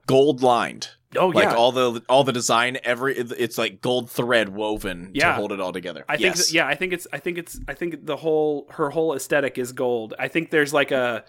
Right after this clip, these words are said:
Speaker 2: tan leather and gold aesthetic for this whole outfit. Um,
Speaker 1: Yes.
Speaker 2: because it's got, I don't know.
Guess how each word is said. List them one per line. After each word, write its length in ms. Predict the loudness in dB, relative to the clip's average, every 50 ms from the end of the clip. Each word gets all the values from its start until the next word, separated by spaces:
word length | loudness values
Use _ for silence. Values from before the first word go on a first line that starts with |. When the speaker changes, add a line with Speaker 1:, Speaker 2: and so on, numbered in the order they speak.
| _
Speaker 2:
tan 400 | -10 -6 -4 -2 0 0 2 2
leather 400 | 2 2 2 2 4 4 2 4
and 240 | 2 0 -2 -4 -2
gold 560 | 0 0 2 2 2 2 0 -2 -4 -6 -10 -8 -8
aesthetic 440 | -8 -6 -2 -2 -2 -2 -2 -4 -6
for 120 | -6 -6
this 140 | -6 -6 -8
whole 640 | -4 -2 0 0 2 2 0 0 -2 -2 -4 -8 -10
outfit. 480 | -10 -10 -10 -12 -12 -12 -12 -12 -12 -8 -4
Um, 180 | -2 -2 -2 -2
Speaker 1:
Yes. 100 | -4 -4 -2
Speaker 2:
because 220 | 0 0 0 0
it's 100 | -2 -2
got, 240 | -2 -2 -2 -2 -2
I 80 | -4 -2
don't 160 | -2 -2 -2
know. 300 | -2 -2 -2 -4 -6